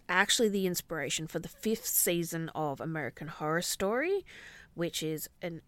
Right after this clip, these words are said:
epic season based in the hotel. It's creepy, but it's freaking amazing. So if you haven't seen it,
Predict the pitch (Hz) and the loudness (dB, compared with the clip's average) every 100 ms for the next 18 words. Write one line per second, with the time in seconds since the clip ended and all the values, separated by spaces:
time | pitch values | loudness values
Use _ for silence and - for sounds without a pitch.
0 | - - - 214 - 185 - - 156 151 | -20 -10 0 0 2 -4 -2 -2 -2 -4
1 | 151 151 165 196 220 214 - 180 175 170 | -6 -6 -2 6 6 6 4 2 2 0
2 | - - 151 147 151 - - - 175 - | -2 -2 0 0 0 -6 -18 -14 -10 -4
3 | - - - 214 202 - 196 185 185 - | -4 -4 -2 0 -2 -2 -2 -2 -6 -10
4 | - 165 160 - - - - 226 220 196 | -10 -8 -6 -6 -8 -10 2 2 4 2
5 | 175 160 160 165 160 160 143 160 160 165 | 2 0 0 -2 -4 -4 -4 -6 -2 4
6 | 220 196 - 175 | 4 4 -4 -8